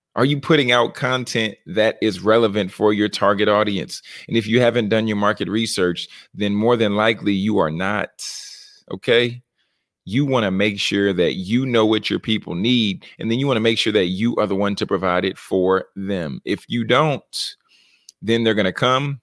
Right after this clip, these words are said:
they're gonna listen, they're gonna say, "Oh, this isn't for me," and then they're gonna leave. But if you've never identified who your target audience is, or you never identified who your niche is, like we talked about just last week, if you never identify, uh, if you never identify what your niche is,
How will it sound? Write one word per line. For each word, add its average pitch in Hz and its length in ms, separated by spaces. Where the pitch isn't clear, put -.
they're 101 80
gonna 98 140
listen, 113 300
they're 104 100
gonna 101 100
say, 101 160
"Oh, 101 160
this 110 180
isn't 101 220
for 101 100
me," 98 340
and 95 100
then 95 80
they're 92 80
gonna 82 180
leave. 92 440
But 107 140
if 104 100
you've 101 160
never 113 480
identified 98 1080
who 135 220
your 113 160
target 101 400
audience 101 480
is, 101 280
or 92 60
you 95 160
never 104 320
identified 95 800
who 120 120
your 98 200
niche 113 500
is, 87 300
like 87 160
we 92 80
talked 90 280
about 82 320
just 101 260
last 92 320
week, 120 400
if 123 160
you 123 80
never 139 260
identify, 107 760
uh, 92 160
if 120 100
you 135 80
never 131 180
identify 101 380
what 92 340
your 95 100
niche 87 280
is, 71 380